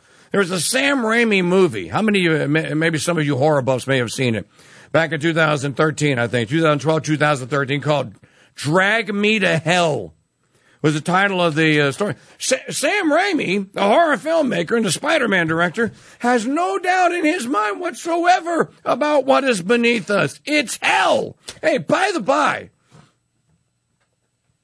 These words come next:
you know, we'll talk to Hugh Owen from the, um,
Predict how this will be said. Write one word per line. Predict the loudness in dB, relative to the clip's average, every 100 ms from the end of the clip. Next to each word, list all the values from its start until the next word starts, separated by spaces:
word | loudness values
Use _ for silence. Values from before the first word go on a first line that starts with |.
| _ _ _ _ _ -4
you | 0
know, |
we'll | 0
talk | 2 2 2
to |
Hugh | 2 2
Owen | 2 2 0
from | 2 2 4
the, | 4 4
um, | 2 0